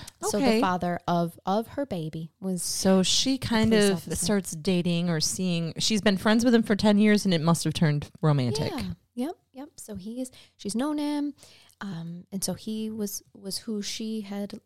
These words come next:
Speaker 1: identified to her closest family and friends as being the father of her baby.
Speaker 2: Okay.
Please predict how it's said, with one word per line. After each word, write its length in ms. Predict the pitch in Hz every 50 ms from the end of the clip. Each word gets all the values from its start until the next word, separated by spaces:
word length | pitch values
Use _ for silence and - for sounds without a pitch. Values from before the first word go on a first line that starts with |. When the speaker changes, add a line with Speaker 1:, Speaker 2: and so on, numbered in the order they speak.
| _ - -
Speaker 1:
identified 840 | 196 190 180 190 180 180 - 190 170 - 180 165 165 175 175 160 -
to 400 | - 190 170 165 160 165 165 160 -
her 100 | 180 170
closest 520 | - - 170 165 160 - 170 156 - -
family 300 | - 165 160 160 170 170
and 100 | 165 160
friends 300 | - 170 160 175 165 - -
as 180 | - 190 185 -
being 220 | - 185 175 175 175
the 60 | 185
father 340 | - - 190 190 196 214 226
of 120 | 247 -
her 120 | - 349 349
baby. 340 | 466 480 466 - - 143 - _ _
Speaker 2:
Okay. 440 | 170 175 - - 240 226 180 - -